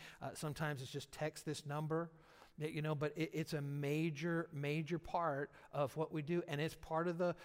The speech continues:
the secret sauce, if you will. It, it's part of the Valley Way, the focal point of what our Sundays are all about. It's about celebration. I-, it's about inspiration. It's about preparation.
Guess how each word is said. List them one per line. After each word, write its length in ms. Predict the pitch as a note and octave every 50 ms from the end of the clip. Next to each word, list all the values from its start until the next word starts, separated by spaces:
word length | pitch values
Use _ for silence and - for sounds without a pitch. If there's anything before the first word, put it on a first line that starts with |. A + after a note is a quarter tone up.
| - - -
the 100 | D3+ C#3+
secret 440 | - - F#3 F#3+ F#3+ - G3 D#3+
sauce, 440 | - - F#3+ F#3 G#3 G#3 F#3 - -
if 160 | E3+ D3 -
you 100 | E3 D3
will. 200 | D3 E3+ F#3 D3
It, 160 | C#3 D3 D#3+ D#3+
it's 120 | D3+ D3
part 200 | - - E3+ F3
of 60 | E3+ E3
the 80 | E3
Valley 460 | D3 C#3 D3+ D#3 D#3+ E3 E3 F3 E3+
Way, 200 | E3 F3+ F3+ E3
the 120 | D3 D3 B2+
focal 400 | - - E3 E3+ E3+ E3+ - E3+
point 240 | - F3+ E3 - - - - - -
of 220 | B2+ C3+ A#2 B2
what 180 | C3+ C#3+ D3 D#3
our 140 | E3 E3
Sundays 640 | E3 - - - F3 F3 F3 E3+ E3 D#3+ D#3 D3 -
are 100 | D3 D3+
all 300 | - - D3 D3+ D#3+ D#3+
about. 360 | D#3+ D#3 E3+ E3+ D#3+ C3 - - - - -
It's 160 | C#3 B2 -
about 320 | C#3 C3 D#3 E3 F3 - -
celebration. 1000 | - - F3 E3+ F3+ F3+ D#3+ C#3+ D#3 E3 E3+ F3 E3+ - - F#3 F3+ F3+ F3 E3 - - - - - -
I-, 40 | C#3+
it's 340 | D3 - D3 D3+ C#3+ - C#3+
about 380 | B2+ A#2 D#3+ D#3+ D#3+ E3 - -
inspiration. 840 | E3+ F3+ F3 - - F3+ F3 F3 E3+ E3+ E3 - - F3+ E3+ E3+ E3
It's 160 | - C#3+ -
about 300 | D3 C3+ E3 D3+ - -
preparation. 840 | - - F3+ E3 - F3+ F3 E3+ F3 E3+ E3 - - F3+ E3+ E3+